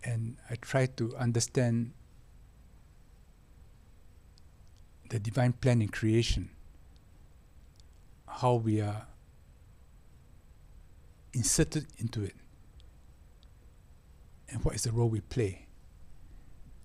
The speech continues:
Of course, we are nothing compared to the all of creation. But human beings are special. And human beings are special, not each in himself,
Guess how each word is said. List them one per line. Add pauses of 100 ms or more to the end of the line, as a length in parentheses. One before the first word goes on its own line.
(280)
Of
course,
we
are
nothing (1400)
compared
to
the
all
of
creation. (2000)
But
human
beings
are
special. (1400)
And
human
beings
are (260)
special, (1300)
not
each
in
himself,